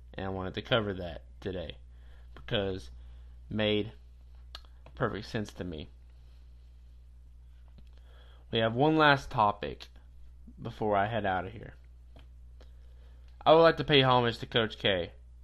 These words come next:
In my eyes, he is the greatest college basketball coach to ever live.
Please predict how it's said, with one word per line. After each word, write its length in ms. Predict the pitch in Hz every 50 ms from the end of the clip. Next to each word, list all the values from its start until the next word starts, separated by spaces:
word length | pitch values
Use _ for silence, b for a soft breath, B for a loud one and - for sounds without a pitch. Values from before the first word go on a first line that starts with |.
| - - - - - -
In 120 | 123 120 120
my 360 | 120 123 120 120 135 139 135
eyes, 140 | 135 135 -
he 120 | 117 110
is 120 | 110 107
the 100 | - 107
greatest 400 | - - 110 117 123 123 113 -
college 300 | - - 110 113 - -
basketball 520 | 113 107 113 123 - - - 123 117 117 120
coach 360 | - - 113 123 123 - -
to 180 | - 82 - -
ever 240 | 104 107 113 117
live. 360 | 110 107 107 101 85 71 -